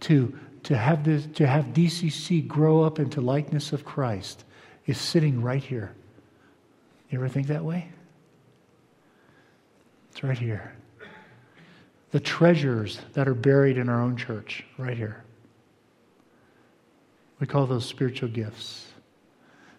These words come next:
So how does he conclude? "Therefore, eagerly wait for the Lord Jesus to be revealed." Wait for it. Wait for it. Cultivate that heart of, "I really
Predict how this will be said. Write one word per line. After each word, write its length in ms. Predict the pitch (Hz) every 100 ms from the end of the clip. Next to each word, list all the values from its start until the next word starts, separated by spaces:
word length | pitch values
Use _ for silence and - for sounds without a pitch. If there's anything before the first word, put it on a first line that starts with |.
| _
So 300 | - 160 139
how 160 | 143 165
does 140 | 165
he 100 | 160
conclude? 680 | 156 156 - 214 165 107 - -
"Therefore, 720 | 131 165 208 - 139 139 160
eagerly 380 | 160 151 170 180
wait 240 | 139 135
for 180 | 135 156
the 80 | 156
Lord 300 | 156 165 151
Jesus 340 | 143 143 156
to 120 | - 151
be 120 | 175
revealed." 500 | 185 165 190 233 123 - - - - - - - - _
Wait 240 | 131 147 147
for 300 | - 120 107
it. 240 | - - - - _ _ _ _ _ _ _ _ _ _ _ _ _ _ _ _ -
Wait 280 | 135 160
for 320 | - 147 127 101
it. 60 | - - - _ -
Cultivate 720 | - 175 175 196 170 180 156
that 240 | 156 160
heart 680 | - - 151 131 117 - - - _ _ _ _ -
of, 280 | 135 127 -
"I 60 | 139
really 760 | 123 127 147 156 170 165 160